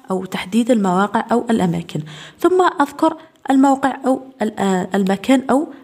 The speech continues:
الاتجاه أو الاتجاهات التي ذكرناها north, south, east or west. الآن أعزائي، عند التحدث عن العملة الوطنية لبلدي ماذا أقول؟ My national currency، إذن هي ثابتة،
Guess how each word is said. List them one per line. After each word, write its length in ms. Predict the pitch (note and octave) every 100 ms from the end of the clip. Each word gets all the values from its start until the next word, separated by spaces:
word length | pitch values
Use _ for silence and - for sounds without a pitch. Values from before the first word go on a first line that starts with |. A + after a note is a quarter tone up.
| -
الاتجاه 680 | G#3 A3 - G#3 D#3+ D3+ - - _ -
أو 80 | F3+
الاتجاهات 640 | F3+ - F3+ G#3 B3 B3
التي 240 | F3+ F3 F3
ذكرناها 720 | E3 E3+ F3 G#3+ G3 G#3 G#3+
north, 60 |
south, 400 | - - G3 G3 - G3+
east 140 | - -
or 140 | A3 A#3 - - _ - B3+
west. 420 | - - - - -
الآن 240 | C#4+ F4 E4+
أعزائي، 500 | D4+ B3 B3+ - A3
عند 180 | A#3
التحدث 540 | A#3 A#3 - G3+ G3 G3
عن 440 | F3+ G#3+ B3 F3 - F3+
العملة 460 | F3+ E3+ A3 G#3
الوطنية 760 | F3 D#3+ D#3+ D#3 D3+ D#3+ G3 D#4 - - - _ -
لبلدي 560 | F#3+ F3 D#3 D3+ D#3 A#3
ماذا 240 | A3 F3+
أقول؟ 360 | - D#3 D3+ D#3 E3
My 340 | G#3+ C4+ C4
national 440 | C#4 C4+ B3+ C4+ C4+ - A3+
currency، 380 | G3+ F3 - -
إذن 220 | E3+ F3+
هي 260 | F3+ A3+ A#3+ - _ _ -
ثابتة، 480 | A#3+ F3 D3 E3